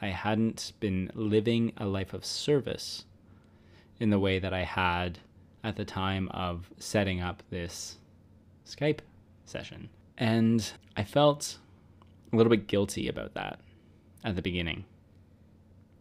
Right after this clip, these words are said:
because I felt like I hadn't earned the right to have this time with Ram Dass. I felt like I hadn't put in enough work for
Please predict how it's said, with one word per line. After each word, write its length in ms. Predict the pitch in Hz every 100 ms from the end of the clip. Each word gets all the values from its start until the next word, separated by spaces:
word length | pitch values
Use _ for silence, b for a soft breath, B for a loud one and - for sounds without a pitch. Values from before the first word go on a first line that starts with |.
| - b b b -
because 300 | 107 104 101
I 100 | 101
felt 240 | - 120
like 160 | - 104
I 60 | 92
hadn't 300 | 101 104 -
earned 460 | 92 87 98 107 - - - -
the 100 | 104
right 340 | 104 104 113 - - - - -
to 80 | -
have 240 | - 104 104
this 160 | 107
time 280 | - 104 107
with 160 | 110 117
Ram 200 | 110 110
Dass. 380 | 110 110 - - - -
I 40 |
felt 140 | 104 123
like 120 | 110
I 80 | 98
hadn't 400 | 101 98 95 - B B B B B -
put 200 | - 113
in 160 | 113 107
enough 340 | 101 98 -
work 480 | 98 101 104 - - _ -
for 720 | 107 98 98 98 98 95